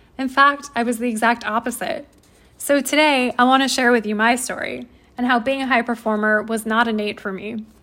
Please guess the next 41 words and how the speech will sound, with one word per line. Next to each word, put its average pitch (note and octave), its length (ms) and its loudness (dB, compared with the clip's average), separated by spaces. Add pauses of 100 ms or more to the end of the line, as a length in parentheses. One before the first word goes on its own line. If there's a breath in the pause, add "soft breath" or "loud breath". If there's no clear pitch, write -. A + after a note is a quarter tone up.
(140 soft breath)
It - 140 -4
took F#4 220 0
multiple C4 520 2
jobs A3 540 0
and B3+ 220 0
multiple C4 540 -2
years G#3+ 440 -4
to A3 100 -6
develop G#3+ 420 0
the A3 80 -4
right G#3 220 -2
mindset G#3 440 -8
and G#3 140 -8
tools G#3 300 -8
to - 80 -16
become G#3 340 -10
one. - 320 -12 (800 soft breath)
Okay, C4+ 400 0
so D4 180 -4
let's C4 220 2
go G4 120 2
back B3 300 4
to - 80 -4
my A#3+ 140 2
college G#3+ 360 -2
experience. - 680 -10 (680 soft breath)
I D4 140 4
was F#4 280 -2
really C#4+ 220 0
good A#3+ 180 0
at A3 120 -2
school, G#3+ 400 -8 (100)
and B3+ 140 0
in C#4 100 -4
college, D4+ 600 2 (280 loud breath)
I C#4 120 0
learned F#4+ 240 4
how D#4 160 4
to C#4+ 160 0
apply B3 460 2
the B3 180 2